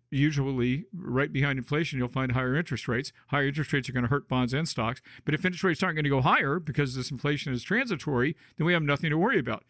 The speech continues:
So I'm gonna repoll you guys. What do you think? Is inflation still transitory? Are we more concerned about it than we were a few months ago? Or do you think that, uh, that inflation is just gonna go away and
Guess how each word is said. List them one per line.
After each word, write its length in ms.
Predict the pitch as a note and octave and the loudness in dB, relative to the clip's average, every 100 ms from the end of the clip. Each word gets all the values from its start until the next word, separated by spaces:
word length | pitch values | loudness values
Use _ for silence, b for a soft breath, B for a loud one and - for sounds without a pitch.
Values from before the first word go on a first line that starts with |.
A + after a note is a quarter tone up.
| - | -4
So 320 | A3+ D#3+ - b b b _ - | 0 0 -2 b b b _ -2
I'm 140 | C#3+ | 0
gonna 160 | D3 C#3+ | 2 2
repoll 440 | D#3+ D#3 B3 C4 | 2 2 0 2
you 140 | C#3+ B2+ | 0 0
guys. 380 | A2+ A2+ - b b b - | -2 -4 -10 b b b 0
What 100 | C#3 | 2
do 60 | |
you 80 | D#3 | 2
think? 400 | - A#3 C3 - _ - | 2 0 -2 -10 _ -4
Is 180 | C#3 C#3+ | -2 -2
inflation 460 | C3+ D3+ D#3 D#3 | -2 -2 -2 -4
still 260 | - D#3 D#3+ | -4 -2 -2
transitory? 680 | - F3+ F#3+ F3+ F3 F#3 B3 | 0 0 0 -2 0 2 2
Are 60 | |
we 160 | C#3 C3 | 0 0
more 240 | C3+ D#3+ | 2 2
concerned 360 | D#3+ E3 G3+ F3+ | 0 -2 0 0
about 200 | F3 E3+ | 0 0
it 80 | F3 | 0
than 120 | D#3+ | 0
we 120 | D#3+ | 0
were 180 | C#3+ D#3 | 2 2
a 80 | D#3 | 2
few 160 | F3+ | 0
months 240 | D3+ D#3 - | 0 0 0
ago? 340 | F3 F3 B3 - b b b - | 0 0 -2 -8 b b b 0
Or 160 | C#3+ | 2
do 80 | C#3 | 4
you 100 | D3 | 2
think 320 | - E3 D#3 | 2 0 0
that, 340 | C#3+ C#3 B2 C3+ | -2 -2 -2 -2
uh, 520 | B2 A#2+ B2 B2+ - - - - D3 | 0 2 0 -4 -8 -16 -16 -10 -4
that 220 | C3 C3 | 0 0
inflation 520 | C3 B2 D#3 C#3 D#3+ | 0 0 0 0 0
is 160 | C#3+ C3 | 0 0
just 160 | B2+ B2+ | -2 -2
gonna 160 | C3 A#2+ | -2 0
go 160 | B2+ | 0
away 300 | B2 B2+ B2 | 2 2 2
and 160 | A#2 | 0